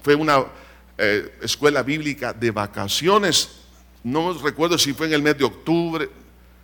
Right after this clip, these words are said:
creo que fue el mes de noviembre, porque en, en octubre normalmente uno estaba terminando la escuela, el colegio. Entonces, en el mes de noviembre venía esa escuela bíblica de vacaciones, una semana,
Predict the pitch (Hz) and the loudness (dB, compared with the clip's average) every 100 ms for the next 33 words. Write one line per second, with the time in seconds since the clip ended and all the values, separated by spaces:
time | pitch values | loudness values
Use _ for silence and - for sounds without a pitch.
0 | - - 233 202 180 190 185 175 156 131 | -18 2 4 4 4 2 2 0 0 2
1 | 120 143 127 107 101 98 85 123 123 127 | 4 4 4 2 -6 -10 -8 -6 -4 -4
2 | 127 123 123 113 170 170 147 135 143 147 | -4 -4 -6 0 0 2 2 2 4 2
3 | 151 147 139 139 135 123 113 113 120 127 | 2 0 -2 2 0 0 -6 -2 -2 0
4 | 123 107 - 113 107 90 - - - - | -2 -2 -4 -4 -4 -6 -14 -20 -20 -20
5 | - - - - - - - 104 101 113 | -20 -20 -20 -20 -20 -20 -14 -12 -10 -2
6 | 131 117 107 98 - - - 123 143 117 | 0 0 -4 -8 -14 -20 -6 0 0 0
7 | 120 117 127 139 123 131 143 135 120 139 | -2 0 0 0 2 4 4 2 2 2
8 | 135 127 127 110 131 127 123 131 127 127 | 2 0 -2 -2 0 0 2 0 2 2
9 | 117 113 113 110 127 147 143 113 123 127 | 2 0 -4 -4 2 4 4 -2 -2 -2
10 | 120 110 110 127 139 135 | 0 -2 -2 0 0 0